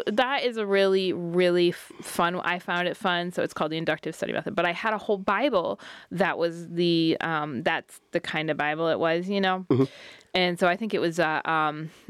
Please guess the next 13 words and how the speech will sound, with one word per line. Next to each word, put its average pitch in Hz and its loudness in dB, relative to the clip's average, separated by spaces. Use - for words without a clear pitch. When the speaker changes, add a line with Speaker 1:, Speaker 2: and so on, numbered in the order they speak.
Speaker 1:
A, 180 2
A, 180 2
what 180 2
was 165 2
the 139 0
one 156 -2
with 147 -4
the - -2
A? 135 -2
The 170 -2
translation? 170 -4
American 180 2
Standard. 107 -6